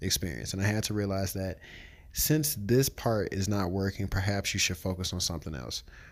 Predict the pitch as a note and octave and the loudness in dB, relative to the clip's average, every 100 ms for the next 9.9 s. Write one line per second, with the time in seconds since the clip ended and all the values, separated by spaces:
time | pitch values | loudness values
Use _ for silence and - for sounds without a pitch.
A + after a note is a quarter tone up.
0 | - - A2 F#2+ G2+ A#2 C#3 - E2+ F#2 | -18 0 4 6 6 6 6 4 2 4
1 | F2+ F2 F2 F2 F2+ F2 F2 F2 - - | 2 2 0 0 -2 -2 -4 -6 -12 -12
2 | - A2+ G2 F#2+ G2 F#2 - F#2 F#2 F2+ | -2 0 0 2 0 0 -2 -2 0 0
3 | D#2+ - A2+ A2+ A#2+ A#2+ - F#2 F2+ E2+ | -2 -2 0 0 0 -2 -2 -2 -2 -2
4 | D2+ - - G2 G2+ G2 - G#2 G2 F#2+ | -6 -12 -4 0 2 2 0 -2 -2 -2
5 | F2+ - - - F#2 G2 G2 G2 G2 G2 | -4 -10 -20 -4 2 4 4 4 4 4
6 | G2 F#2+ G2 - F#2 F#2+ F#2 - F#2 F#2+ | 4 2 4 4 2 2 0 0 -2 -2
7 | F2 F#2+ A2 A#2 A2+ A2+ A#2+ - - - | 0 0 2 2 2 0 -2 -10 -18 -12
8 | - G2+ G#2+ A2+ B2+ C3 C3+ C#3 - - | -4 0 2 4 4 4 2 0 -4 -6
9 | - - C3+ B2 A#2+ G#2 F#2+ - F2+ | -2 0 2 0 0 0 -2 -2 -6